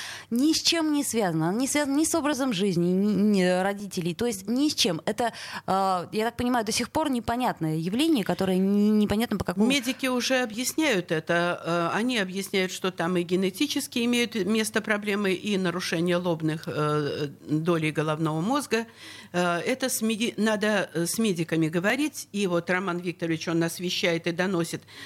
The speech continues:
Speaker 2: поскольку он врач по первому образованию, он
Speaker 1: Мгм.
Speaker 2: доносит эту информацию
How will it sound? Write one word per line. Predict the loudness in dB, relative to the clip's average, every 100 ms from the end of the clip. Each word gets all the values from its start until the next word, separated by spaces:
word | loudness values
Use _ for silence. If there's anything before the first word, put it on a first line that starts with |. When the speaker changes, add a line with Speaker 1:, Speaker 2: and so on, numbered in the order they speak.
| -8
Speaker 2:
поскольку | -4 -2 0 -2 0
он | 0 0
врач | 0 -2 -4
по | -4 -4
первому | -2 -2 -2 0
образованию, | -2 -2 -2 -2 0 -2 0 0
он | 0
Speaker 1:
Мгм. |
Speaker 2:
доносит | 0 0 -2 -4 -4
эту | -2 0
информацию | 0 0 0 0 0 -2